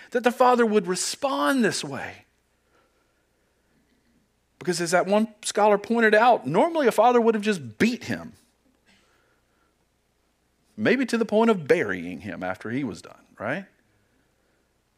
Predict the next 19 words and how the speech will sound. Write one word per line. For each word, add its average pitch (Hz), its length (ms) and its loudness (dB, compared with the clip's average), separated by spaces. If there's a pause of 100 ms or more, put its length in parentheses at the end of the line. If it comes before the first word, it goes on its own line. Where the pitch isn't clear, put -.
That's 190 220 0
the 208 80 -6
typical 240 480 2
Middle 208 300 4
Eastern 185 340 -2
response 143 640 -2
at 123 60 -10
this 147 180 -6
time. 170 400 -6 (640)
And 143 160 -6
yet 170 200 -4
that's 175 260 -4
not 160 260 -6
what 147 120 -8
we 139 80 -12
see 139 240 -6
the 131 100 -6
father 131 420 -8
doing. 101 460 -10